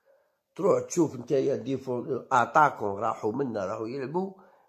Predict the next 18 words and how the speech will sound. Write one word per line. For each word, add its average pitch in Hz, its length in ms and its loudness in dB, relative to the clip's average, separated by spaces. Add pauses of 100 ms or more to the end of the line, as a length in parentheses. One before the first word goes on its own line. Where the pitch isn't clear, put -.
ماشي 127 340 -2
ماركين 147 460 2
حتى 147 320 -2
خمسة 147 340 -2
ولا 131 100 0
ستة 123 240 -8
تاع 98 160 -8
البيت. 107 300 -16 (960)
راك - 160 -18
تشوف 160 200 -6
كيفاش 165 300 2
الفرق 165 300 0
كيفاش 160 320 0
داير. 202 340 -4 (460)
على - 220 2
هذيك - 260 -2 (180)
نقولوا 143 400 4
ال-، 113 540 -8